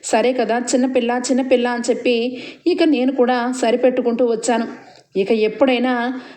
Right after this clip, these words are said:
ఆ కావ్య గురించి కానీ, అప్పు గురించి కానీ, ఎవరి గురించి అయినా కూడా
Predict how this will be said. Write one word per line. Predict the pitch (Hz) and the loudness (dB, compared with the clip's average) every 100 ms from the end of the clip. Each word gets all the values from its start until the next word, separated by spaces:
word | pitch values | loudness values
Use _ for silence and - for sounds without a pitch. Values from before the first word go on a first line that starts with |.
| - - | -10 -6
ఆ | |
కావ్య | 208 226 220 269 | -2 0 0 0
గురించి | 233 233 233 233 | 0 -2 -2 -2
కానీ, | 233 233 233 - | 0 -2 -4 -6
అప్పు | 214 - | -8 0
గురించి | 285 233 226 220 | 2 2 -2 -4
కానీ, | 233 233 240 - - - | -2 -2 -4 -8 -18 -4
ఎవరి | 214 247 302 320 | 0 2 2 2
గురించి | 240 247 254 254 | 2 2 2 0
అయినా | 233 | -2
కూడా | 220 233 226 | -2 -2 -2